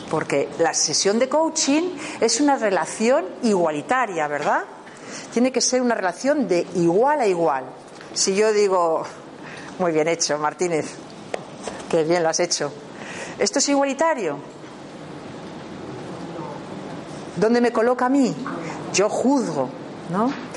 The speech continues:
"Así no, así no". Entonces,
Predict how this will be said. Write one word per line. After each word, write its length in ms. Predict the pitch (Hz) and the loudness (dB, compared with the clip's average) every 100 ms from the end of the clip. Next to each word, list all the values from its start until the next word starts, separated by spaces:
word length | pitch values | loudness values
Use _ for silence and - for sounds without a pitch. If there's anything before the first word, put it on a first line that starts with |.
| - - | -8 -4
"Así 360 | 165 - 240 269 | 0 2 4 4
no, 320 | 233 330 - - - - - | 4 2 -2 -12 -14 -10 -2
así 460 | - - - 214 | -2 0 0 2
no". 240 | 240 269 339 - - - - - - - - - | 2 2 0 -6 -16 -16 -14 -10 -8 -8 -8 -2
Entonces, 400 | 196 220 233 | 0 2 2